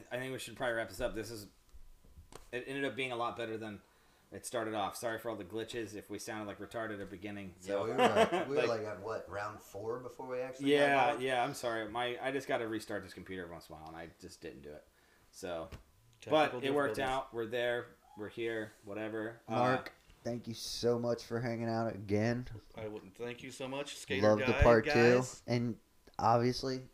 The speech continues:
Speaker 2: there's, there's gonna be a part three.
Speaker 1: Oh yeah, I have a feeling Mark will be back a lot.
Speaker 2: Yeah.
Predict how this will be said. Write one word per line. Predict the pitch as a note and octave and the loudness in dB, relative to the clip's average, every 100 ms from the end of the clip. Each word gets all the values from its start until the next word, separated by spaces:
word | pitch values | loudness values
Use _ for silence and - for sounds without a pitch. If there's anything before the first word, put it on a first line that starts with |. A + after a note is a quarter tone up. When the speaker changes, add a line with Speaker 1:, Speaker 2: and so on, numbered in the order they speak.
| - | -20
Speaker 2:
there's, | G#2 F#2+ - G#2 | -16 -16 -18 -18
there's | F2 | -18
gonna | - F#2+ - | -16 -18 -18
be | - | -20
a | - | -20
part | - - - | -20 -20 -20
three. | A1+ - - - _ _ _ _ _ _ - - | -20 -20 -20 -20 _ _ _ _ _ _ -18 -2
Speaker 1:
Oh | E3+ C#3 | 2 2
yeah, | G#2+ E2+ - _ _ - | 0 -6 -10 _ _ -4
I | C3 | 0
have | E3 | 0
a | F3 | -2
feeling | - D3 C3+ | -4 -4 -4
Mark | B2 A2 | -4 -6
will | G#2 | -6
be | |
back | G2 F2+ - | -8 -10 -10
a | E2 | -14
lot. | C#2 B1+ - A2+ | -16 -18 -20 -14
Speaker 2:
Yeah. | F#2 D2+ | -10 -10